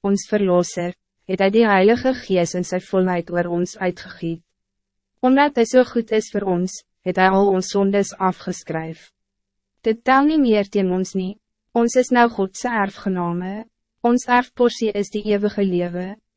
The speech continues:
Ons is voorspoed onderweg daarheen. Wat ek nou vir jou gesê het, is die waarheid. Ek wil hê jy moet dit met groot oortuiging vir die gelowiges gaan oorvertel.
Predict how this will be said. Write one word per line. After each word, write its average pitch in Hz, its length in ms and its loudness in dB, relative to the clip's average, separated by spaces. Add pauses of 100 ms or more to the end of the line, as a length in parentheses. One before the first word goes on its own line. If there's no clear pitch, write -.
(160)
Ons 240 240 -2
is 240 200 0
voorspoed 277 480 -2
onderweg 208 560 0
daarheen. 170 640 -2 (380)
Wat 247 180 2
ek 254 140 -4
nou 233 220 4
vir 240 160 0
jou 202 180 2
gesê 196 380 -4
het, 196 180 -2 (200)
is 190 120 -4
die 220 160 -4
waarheid. 185 560 0 (480)
Ek 233 160 -4
wil 233 80 4
hê 240 140 6
jy 247 100 6
moet 247 160 2
dit 208 240 0
met 190 160 -2
groot 269 400 2
oortuiging 202 560 0
vir 196 160 -6
die 208 80 -2
gelowiges 185 720 0
gaan 180 240 -2
oorvertel. 170 720 -6